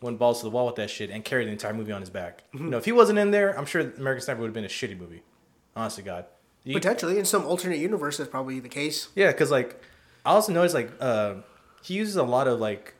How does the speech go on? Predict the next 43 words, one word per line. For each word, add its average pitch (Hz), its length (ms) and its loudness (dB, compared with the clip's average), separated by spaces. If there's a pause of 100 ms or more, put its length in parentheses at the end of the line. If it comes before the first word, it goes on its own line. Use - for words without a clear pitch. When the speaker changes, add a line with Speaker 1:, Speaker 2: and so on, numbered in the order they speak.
(140)
Speaker 1:
no-name 131 640 -2
actors 127 480 -6
that 104 240 -6
don't 113 160 -4
know 113 80 -6
how 110 60 -8
to 107 60 -6
act, 110 300 -2 (720)
obviously. 117 400 -4 (420)
And, 117 260 -4
like, 104 200 -4
Bradley 160 200 4
Cooper's 143 240 -2
the 123 60 -2
only 120 140 -2
one 117 240 -4
there 110 240 -2
who 110 200 -8
actually 107 260 -4
knew 107 140 -8
how 101 100 -10
to 101 100 -8
act 98 280 -10
and, 107 100 -10
like, 98 100 -14
fucking, 101 340 -14 (440)
like, 110 200 -20
uh, 107 200 -2
create 127 480 -2 (260)
chemistry 123 360 -4
with 107 60 -10
everyone 107 300 -4
else. 110 300 -4
Speaker 2:
Mm-hmm. 156 280 -8 (220)
Speaker 1:
He's 127 80 -12
like, 120 120 -6
"Oh, 160 120 6
I 135 80 6
see 160 140 -2
you're 151 100 0
a 113 60 -4
shitty 127 420 -4
actor, 117 460 -4